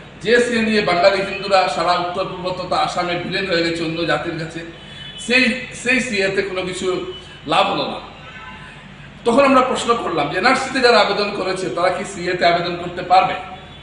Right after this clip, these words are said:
তখন মালবিয়া বললেন, "এনআরসি আলাদা বিষয়, সিএ আলাদা বিষয়।" হ্যাঁ, ঠিক কথা বলেছেন মালবিয়া। কিন্তু মুখ্যমন্ত্রী হিমন্ত বিশ্ব শর্মা কি বলেছেন? যে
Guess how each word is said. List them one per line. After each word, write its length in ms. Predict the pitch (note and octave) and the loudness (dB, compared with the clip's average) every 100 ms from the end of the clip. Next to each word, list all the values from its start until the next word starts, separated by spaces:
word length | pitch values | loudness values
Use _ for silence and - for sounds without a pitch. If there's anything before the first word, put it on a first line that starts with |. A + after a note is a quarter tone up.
| - | -4
তখন 340 | E3+ B3+ B3+ - | 2 2 2 -2
মালবিয়া 340 | D3+ E3 E3+ E3+ | 0 2 4 4
বললেন, 340 | E3 E3+ B3 C4+ - - - - - - - | 4 2 2 0 -6 -12 -16 -18 -20 -14 -4
"এনআরসি 360 | F3+ A#3+ A#3+ | 2 2 4
আলাদা 240 | G3 G#3 A3 | 4 4 2
বিষয়, 360 | A3 B3 C4+ - - - - | 2 2 2 0 -6 -12 -16
সিএ 280 | - E3 F3+ | -8 -2 4
আলাদা 340 | E3 D3+ D3+ | 4 4 0
বিষয়।" 320 | C#3 C3+ B2 - - - | -2 -4 -8 -10 -12 -8
হ্যাঁ, 160 | F3+ | -2
ঠিক 220 | C4+ F#3+ | -2 0
কথা 140 | A3+ F#3+ | 2 4
বলেছেন 360 | E3+ D#3+ E3+ | 4 0 0
মালবিয়া। 460 | D3 C#3 C#3 C3+ A2 - - - - | 0 0 -2 -4 -6 -10 -16 -10 0
কিন্তু 320 | D4+ C4+ - - - - - - | 0 0 -6 -10 -14 -16 -18 -18
মুখ্যমন্ত্রী 760 | - - E3 - C4 B3 B3 G#3+ | -16 -14 -10 -2 2 2 0 0
হিমন্ত 300 | G#3+ A#3 A3+ | 0 0 0
বিশ্ব 280 | A3 A3 G#3+ | -2 -2 -2
শর্মা 240 | G#3+ G#3 G#3 | 0 0 -2
কি 80 | G#3+ | -4
বলেছেন? 340 | G#3+ G#3+ A#3 E4+ - - - - - - - - | -2 0 -2 -4 -8 -16 -20 -20 -20 -20 -20 -14
যে 480 | C#3+ A#3 C#4+ D4+ - | -2 6 6 6 0